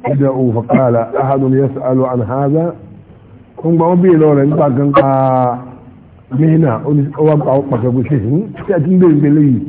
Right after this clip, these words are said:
Ilé ilẹ̀ ti sọ̀rọ̀ nípa rẹ̀. Ẹ ẹ̀ ní máa bèèrè nípa هذا." قال دار، دار قطني، إمام دار قطني ضعيف. Mo ti ẹ̀ka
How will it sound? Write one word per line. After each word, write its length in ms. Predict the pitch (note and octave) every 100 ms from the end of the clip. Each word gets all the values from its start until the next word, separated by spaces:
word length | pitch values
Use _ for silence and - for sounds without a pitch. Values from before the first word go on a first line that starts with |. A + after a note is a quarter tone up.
| - - - - -
Ilé 160 | E3 F#3+
ilẹ̀ 140 | E3+
ti 80 | C#3+
sọ̀rọ̀ 220 | D#3+ C#3+
nípa 200 | B2+ B2 G#2
rẹ̀. 140 | E2+ - - - - - -
Ẹ 100 | -
ẹ̀ 140 | D3 D#3+
ní 60 |
máa 120 | F3
bèèrè 140 | D#3+ D#3+
nípa 200 | D3+ C#3
هذا." 320 | C#3 C3 G#2 E2+ - - - - - - -
قال 360 | A2 - C3+ C3
دار، 180 | C#3 C#3+ C#3
دار 240 | C3 C#3+ C#3
قطني، 500 | B2 C#3 C3 C3+ B2 B2 B2
إمام 280 | B2 D3
دار 180 | C3 C#3
قطني 500 | C3+ C#3 B2 B2 B2 B2
ضعيف. 500 | A#2 A2 A2+ A2+ F#2+ - - - - - -
Mo 160 | A#2
ti 100 | C3
ẹ̀ka 260 | A#2 A2 B2+